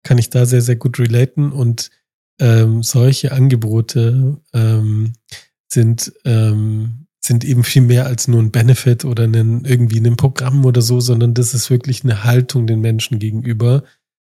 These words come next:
Und, ähm, man kann da ja dann so und so unterstellen, also was ist die Intention dahinter?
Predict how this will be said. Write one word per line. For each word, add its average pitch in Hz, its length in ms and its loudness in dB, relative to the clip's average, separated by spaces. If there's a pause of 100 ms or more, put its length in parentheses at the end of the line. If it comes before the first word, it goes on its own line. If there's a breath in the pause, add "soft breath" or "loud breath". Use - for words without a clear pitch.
(120)
Und, 117 580 2
ähm, 110 580 0 (1000)
man 117 100 0
kann 113 180 2
da 117 80 2
ja 113 100 4
dann 113 180 2
so 117 160 4
und 120 140 2
so 123 160 -2
unterstellen, 131 800 0
also 113 320 -4
was 113 200 -2
ist - 160 -6
die - 100 -6
Intention 120 680 -2
dahinter? 151 600 0